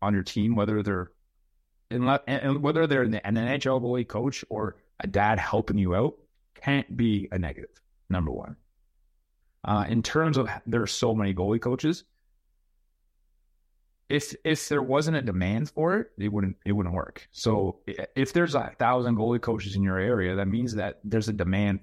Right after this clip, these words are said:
for it. So they're bringing you some value. When you're looking for a goalie coach, find the one that brings you the most value. And you have, and that's your responsibility to find the goalie coach that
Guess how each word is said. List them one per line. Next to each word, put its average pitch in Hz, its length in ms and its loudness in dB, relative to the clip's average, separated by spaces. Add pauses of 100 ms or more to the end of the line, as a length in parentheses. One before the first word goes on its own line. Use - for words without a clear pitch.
for 87 260 -2
it. - 80 -12 (380)
So 101 400 0 (100)
they're 123 160 2
bringing 135 380 2
you 123 160 -2
some 98 280 0
value. 65 340 -4 (680)
When 110 360 2
you're 107 140 0
looking 127 300 0
for 101 180 0
a 95 40 -2
goalie 92 300 -2
coach, 98 320 -2
find 107 320 4
the 101 60 2
one 98 140 2
that 92 160 0
brings 98 300 0
you 92 100 0
the 90 100 -4
most 87 280 -4
value. 95 400 2 (560)
And 90 400 -2
you 110 220 2
have, 101 340 0
and 110 140 -2
that's 117 220 0
your 113 100 2
responsibility 98 800 0
to 85 60 -4
find 101 500 2
the 92 60 2
goalie 92 320 -2
coach 90 340 -4
that 85 220 0